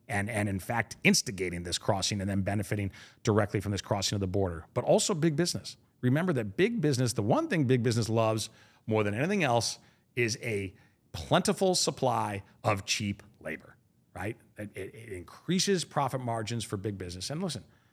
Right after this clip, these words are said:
I love business in this country. I don't love big business very much, uh, but I love business in this country. I come from the world of, of finance, spent many decades trading the stocks of a lot of these firms that I'm now talking about in a very negative way.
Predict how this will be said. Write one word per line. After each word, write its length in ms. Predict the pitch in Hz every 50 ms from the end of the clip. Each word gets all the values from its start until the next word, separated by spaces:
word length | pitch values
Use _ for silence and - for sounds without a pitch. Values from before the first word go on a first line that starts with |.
| _ _ _ _ -
I 80 | - 233
love 200 | 254 240 185 123
business 340 | 131 147 135 113 95 -
in 60 | - 92
this 120 | 80 -
country. 260 | - - 92 - -
I 20 | 123
don't 100 | 185 254
love 280 | 220 147 104 101 -
big 200 | - 180 165 135
business 280 | 107 98 78 80 80 -
very 240 | - - - - -
much, 300 | 76 69 67 - - - - - - - - _ _ -
uh, 260 | 117 107 104 95 95
but 120 | 95 107 104
I 40 |
love 240 | 107 127 143 131 101
business 480 | 98 131 131 107 107 98 87 - - - -
in 240 | 107 110 104 98
this 140 | 98 98 95
country. 320 | - - 110 101 - - 87
I 80 | 87
come 280 | 90 - - 135 147 139
from 120 | - 123
the 60 | 113
world 300 | 110 110 117 120 117 110
of, 160 | 104 101 90 - - - - - _ -
of 200 | 113 110 104 92
finance, 460 | - - 95 95 107 113 113 104 -
spent 300 | - - - 95 95 - - - _ _ _ _ -
many 260 | - 104 117 139 151
decades 520 | 131 104 131 127 123 - 120 113 104 - -
trading 440 | - - - - 123 131 127 123
the 80 | 113 107
stocks 440 | - - - 123 120 117 113 - -
of 100 | 107 90
a 40 | 92
lot 200 | 92 98 113 123
of 60 | 120
these 160 | 123 113 -
firms 400 | - - 120 117 120 120 117 104
that 100 | 113 101
I'm 160 | - 117 117
now 200 | 113 113 - 139
talking 400 | 135 - 123 113 120 - - 120
about 280 | 113 110 113 110 107 107
in 80 | 104
a 60 | 101 95
very 220 | 101 110 113 110
negative 380 | 107 107 110 110 110 110 104 98
way. 300 | 101 104 104 107 104